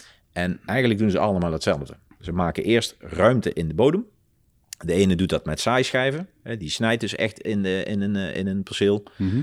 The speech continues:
Speaker 1: ehm, eh, om da-, daar eigenlijk het zaaibed te creëren. En bij de andere zit er een, eh, wieteg of echt tanden, hè, die zitten er voorop.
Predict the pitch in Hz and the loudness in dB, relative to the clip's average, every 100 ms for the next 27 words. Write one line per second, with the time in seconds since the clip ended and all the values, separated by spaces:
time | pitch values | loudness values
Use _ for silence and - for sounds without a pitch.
0 | - - 90 87 87 90 - 113 104 90 | -4 -4 0 2 2 0 -2 -2 0 2
1 | 90 80 95 95 98 92 - 110 104 95 | 2 4 4 4 2 0 0 0 0 0
2 | - - 95 92 98 127 - - - - | -4 0 2 4 2 -6 -12 -20 -16 -6
3 | 107 80 76 101 87 78 80 78 78 85 | -2 0 0 0 0 -2 -2 -4 -6 -4
4 | 85 - 85 80 87 110 92 82 - 80 | -6 -4 -6 -2 -2 0 -2 -2 -6 -10
5 | - 101 - 104 92 85 78 - 101 107 | -2 -4 0 0 2 2 0 -6 -6 -6
6 | 107 80 85 85 80 90 85 95 | -6 -6 -6 -8 -4 -4 -2 -4